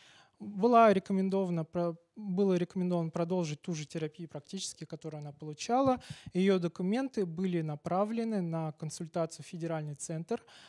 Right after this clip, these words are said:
с целью подбора лак специфической терапии метицинтаном, учитывая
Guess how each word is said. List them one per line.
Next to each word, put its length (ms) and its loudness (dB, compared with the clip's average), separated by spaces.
с 140 -10
целью 500 0
подбора 440 -4
лак 240 -2
специфической 720 -10
терапии 460 -6
метицинтаном, 920 0
учитывая 880 -2